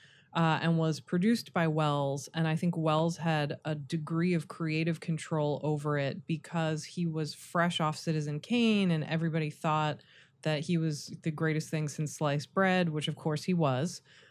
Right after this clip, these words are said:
Uh, but he plays Mister Rochester. If you don't know the story of Jane Eyre, I don't think we need to really repeat it because there's so much to talk about in this episode. But needless to say, it's one of the kind of foundational Gothic novels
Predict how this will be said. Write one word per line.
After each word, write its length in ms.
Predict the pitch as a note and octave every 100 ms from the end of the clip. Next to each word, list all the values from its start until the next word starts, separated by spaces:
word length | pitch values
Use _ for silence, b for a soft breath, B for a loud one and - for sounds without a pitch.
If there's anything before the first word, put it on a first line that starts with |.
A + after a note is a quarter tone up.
| b
Uh, 220 | E3+ E3
but 160 | D#3+ -
he 140 | G3+
plays 280 | F3+ A3 A3
Mister 280 | G#3 F3+ D#3+
Rochester. 1000 | D3+ D#3+ E3+ E3 D#3+ - D3+ D3 D3 -
If 160 | E3 F3+
you 80 | F3+
don't 320 | G#3 B3+ D#4
know 160 | B3+
the 100 | A#3+
story 380 | F#3 - E3+ E3+
of 100 | E3
Jane 240 | D#3 E3 D#3+
Eyre, 380 | D#3+ D#3+ - -
I 160 | E3
don't 220 | E3+ D#3
think 360 | E3+ D#3+ D#3 - -
we 160 | E3
need 200 | D#3+ D#3
to 120 | -
really 320 | D3+ D3+ D3+ D3 D3
repeat 380 | D3 D3+ - F3
it 160 | G#3 F3+
because 260 | E3 E3
there's 180 | D#3 D3
so 440 | - - F3 E3+ E3+
much 300 | D#3+ - -
to 60 |
talk 260 | D#3+ D3 D#3+
about 180 | D#3+ D#3
in 140 | D3+
this 160 | C#3+ -
episode. 560 | D3 F3 G3 G3 G3+
But 220 | F3 D#3 - b b b F#3+
needless 340 | G#3+ A#3+ C4+
to 100 | -
say, 500 | A3+ F#3+ F3 F3 -
it's 540 | - E3 D#3 - - - b b _
one 320 | F3 E3 F3+
of 200 | G#3+ G3+
the 80 | G3
kind 320 | - G3 F3+
of 160 | E3+ D#3
foundational 1000 | - - F3 E3 D#3 D#3 E3 G3+ F#3+ F3+
Gothic 520 | E3 C#3+ D3+ E3+ D3+
novels 760 | D#3+ D3+ D3+ D#3 D3+ D3+ D3+ C#3